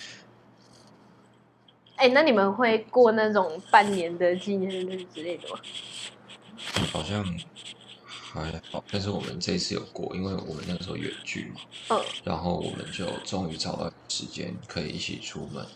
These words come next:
Speaker 2: 的时候，就是大概半年的时候。
Speaker 1: 哦。
Speaker 2: 所以应该算是有过到。
Speaker 1: 那你觉得多久过一次的频率比较刚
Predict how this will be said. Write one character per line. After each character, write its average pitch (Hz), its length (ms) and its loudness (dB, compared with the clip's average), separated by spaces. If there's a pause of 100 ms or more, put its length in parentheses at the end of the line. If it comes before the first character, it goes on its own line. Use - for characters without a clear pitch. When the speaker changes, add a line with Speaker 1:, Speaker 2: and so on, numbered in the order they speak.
Speaker 2:
的 - 100 -10
时 - 220 -6
候， 87 240 -8
就 - 140 -8
是 - 240 -6
大 73 160 -8
概 71 100 -8
半 - 240 -4
年 - 140 -12
的 - 80 -12
时 - 180 -6
候。 - 160 -16 (240)
Speaker 1:
哦。 220 280 2 (140)
Speaker 2:
所 - 160 -2
以 92 40 -2
应 87 80 -4
该 82 100 0
算 85 180 -6
是 - 80 -10
有 - 60 -10
过 - 260 -8
到。 - 220 -12 (1300)
Speaker 1:
那 302 180 10
你 220 120 10
觉 190 160 4
得 196 140 4
多 214 240 6
久 208 180 4
过 202 220 4
一 - 20 0
次 196 200 -2
的 175 40 8
频 170 300 -12
率 175 120 0
比 - 80 -6
较 - 200 -10
刚 - 140 -8